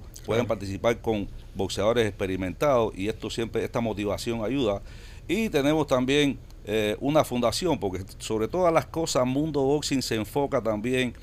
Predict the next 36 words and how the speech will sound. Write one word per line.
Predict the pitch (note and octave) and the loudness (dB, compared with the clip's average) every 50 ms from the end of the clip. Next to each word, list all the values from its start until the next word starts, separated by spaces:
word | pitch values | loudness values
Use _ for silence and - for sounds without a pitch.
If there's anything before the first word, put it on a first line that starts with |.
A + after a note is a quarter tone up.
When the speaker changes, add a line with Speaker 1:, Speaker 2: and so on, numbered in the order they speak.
| - - - - - - | -18 -18 -18 -16 -10 -4
Speaker 1:
en | - F#2+ G2 G2 G2 G2 F#2+ F2+ - - - E2+ F2+ | -2 0 0 0 0 -2 -4 -6 -8 -10 -8 -2 2
ayudar | G#2 B2 B2+ B2+ D3+ D#3+ D3 | 4 6 8 10 10 10 10
a | C3+ | 10
la | B2+ A2+ | 8 6
comunidad, | - A2+ A2 G#2 G#2 A2 B2+ A#2+ F2+ C#2 - - - - - - - | 4 2 0 2 4 4 6 4 4 2 -2 -10 -18 -18 -18 -14 -8
a | - F2+ G2+ | -2 -2 0
los | G#2 G2+ F2+ | 0 0 -2
niños, | F#2+ A#2 C3 C3+ B2+ B2 B2 A#2+ A#2 G#2+ - | 0 2 2 4 4 4 2 2 2 2 2
jóvenes | A2+ B2+ C3 B2+ B2 B2 A#2 A#2 A2 A2 | 2 2 4 4 4 4 2 2 0 -2
que | - G2+ - | -2 -4 -2
quieren, | - A2+ A2+ A2+ A2+ G#2 G2 - - - - - - | -2 -2 0 0 0 -2 -4 -6 -14 -18 -16 -12 -6
eh, | E2 F#2+ G2+ G2 - | -2 -2 -2 -2 -2
crecer, | A#2 A2 A2+ G#2 - F#3 F#3 E3+ | 0 0 0 0 0 -2 -2 -2
y | D3 A#2 | -2 -2
siempre | - - B2 B2+ - A2+ G#2+ | -2 0 -2 -2 0 -2 -4
hacemos, | - - A#2 B2 A#2 G#2+ F#2+ - - - - - - | -4 -2 -2 -2 -2 -4 -4 -8 -12 -16 -16 -16 -14
eh, | - - F2 F2 F2+ D#2 C#2 C2+ - - | -10 -8 -6 -4 -4 -4 -4 -6 -8 -8
eh, | - C2+ C#2 C2 - - | -10 -10 -10 -10 -10 -4
con | - G2 | -4 0
la | G2 F#2+ | 0 0
fundación, | - - G2 G2 F#2+ F#2+ E2+ - - B2+ A2+ F#2 F#2 | -2 -2 -4 -2 -2 -2 -2 -2 -2 -2 -2 -2 -2
¿no? | G#2+ G#2+ G2 | -4 -4 -4
Todo | E2 G#2 G#2 G#2+ | -4 -2 -2 0
lo | A2 G#2+ F#2+ F2 | 0 -2 -2 -2
que | F#2 G2+ G#2 G#2 G#2 | -2 -2 0 2 0
es, | G2 - - - - - - - F2+ | 0 -2 -6 -16 -16 -16 -14 -8 -6
eh, | F2+ F2+ F2 F2 F2 E2 E2 D#2+ | -4 -2 -2 -2 -4 -4 -6 -4
los | E2+ F#2+ F2+ | -4 -4 -2
beneficios | G2 G2 G2 F2+ - - A2+ A2 - - G2+ | -2 -2 -2 -4 -4 -4 -4 -4 -2 -4 -2
para | E2 F#2+ G2 | -2 -2 -4
estos | - - G2+ | -2 -4 -4
niños | F2+ F#2 A2+ A#2 A2+ G#2 G2+ G2+ F#2+ | -2 0 0 0 0 0 0 0 0
y | F2+ | -2
poderlos | E2 E2+ F2+ G2 F#2+ F#2+ | -2 -2 -2 0 0 0
ayudar | F2+ F2+ F#2+ F#2 | 0 0 0 0
en, | F#2 E2 | 0 -2